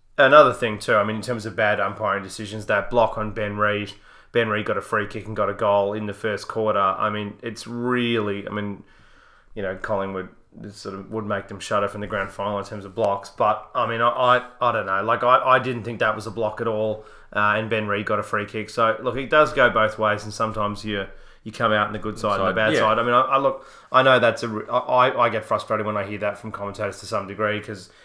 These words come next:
Speaker 1: it's, it's annoying, and, and they should try to get it right. Um, and, you know, uh, yeah, I mean, some of these decisions, like,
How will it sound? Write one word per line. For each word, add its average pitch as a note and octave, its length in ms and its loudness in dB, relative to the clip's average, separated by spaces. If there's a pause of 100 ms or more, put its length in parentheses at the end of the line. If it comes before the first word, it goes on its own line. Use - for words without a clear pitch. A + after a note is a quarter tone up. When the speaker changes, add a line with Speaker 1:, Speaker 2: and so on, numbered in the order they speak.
(140)
Speaker 1:
it's, A2 200 -10
it's A2+ 200 -10
annoying, C#3 640 2
and, A2 140 -10
and A2 220 -4
they G#2 80 -2
should G#2 180 -10
try A2 220 2
to G#2+ 80 0
get G#2 140 -6
it G2+ 100 -2
right. G#2+ 320 4 (500)
Um, G2+ 580 -2 (100)
and, G#2 420 -4 (800)
you B2+ 100 -6
know, G#2+ 140 -2
uh, - 380 -6 (220)
yeah, A2 360 -4 (100)
I - 20 -16
mean, A2+ 220 -6
some A#2 200 0
of A2 60 -2
these G#2 140 -4
decisions, G2+ 560 -12 (400)
like, C3+ 300 6